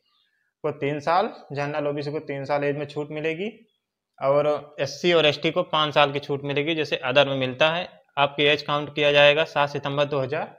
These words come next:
तेईस से। सैलरी इसमें पैंतीस हज़ार प्लस सैलरी इसमें रहेगी।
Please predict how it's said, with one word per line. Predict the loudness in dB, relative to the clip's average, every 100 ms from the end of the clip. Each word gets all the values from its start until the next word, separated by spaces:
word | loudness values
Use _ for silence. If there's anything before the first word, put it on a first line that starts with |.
| _ _ _ _ _ _
तेईस | -2 -2 -4
से। | -12 -14 _ _ _ _ _ _ _ _ _ _ _ _ _ _ _ -2
सैलरी | 2 2 2 2
इसमें | 0 -4
पैंतीस | -2 -2 0 0
हज़ार | 4 4
प्लस | 4 0 2
सैलरी | 0 2 0
इसमें | -2 -2
रहेगी। | 0 0 -2